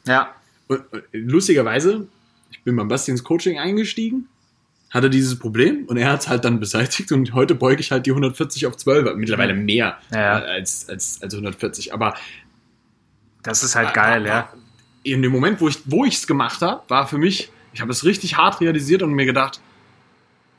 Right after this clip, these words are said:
Speaker 2: „Fuck, was war das ein geiler Progress.“ So,
Speaker 1: Mhm.
Speaker 2: also jetzt nicht nur rein körperlich, sondern auch, dass ich diese Barriere endlich
Speaker 1: Klar.
Speaker 2: verdammt nochmal durchbrochen hab.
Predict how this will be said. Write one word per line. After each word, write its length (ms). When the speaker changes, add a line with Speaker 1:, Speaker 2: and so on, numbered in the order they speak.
Speaker 2:
„Fuck, 400
was 240
war 240
das 400
ein 220
geiler 320
Progress.“ 640
So, 140
Speaker 1:
Mhm. 280
Speaker 2:
also 120
jetzt 240
nicht 160
nur 200
rein 160
körperlich, 420
sondern 220
auch, 140
dass 160
ich 100
diese 180
Barriere 380
endlich 420
Speaker 1:
Klar. 220
Speaker 2:
verdammt 280
nochmal 200
durchbrochen 520
hab. 140